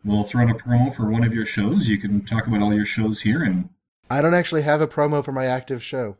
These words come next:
Speaker 2: <laughs> So
Speaker 1: Okay.
Speaker 2: Um, but, but feel free to use one for something that is, is currently on pause, such as a Superman show or whatever. But the one show that I'm focusing on right now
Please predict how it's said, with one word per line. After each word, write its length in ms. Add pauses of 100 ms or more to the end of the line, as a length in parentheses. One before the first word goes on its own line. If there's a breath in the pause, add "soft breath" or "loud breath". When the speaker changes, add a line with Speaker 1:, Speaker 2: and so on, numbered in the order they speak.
(120)
Speaker 2:
<laughs> 760
So 640 (560)
Speaker 1:
Okay. 320 (420 loud breath)
Speaker 2:
Um, 400 (300 loud breath)
but, 260
but 340
feel 220
free 220
to 80
use 220
one 220
for 60
something 260
that 120
is, 200
is 240
currently 460
on 300
pause, 560
such 320
as 140
a 60
Superman 420
show 160
or 100
whatever. 340
But 200
the 80
one 220
show 180
that 100
I'm 100
focusing 360
on 100
right 160
now 340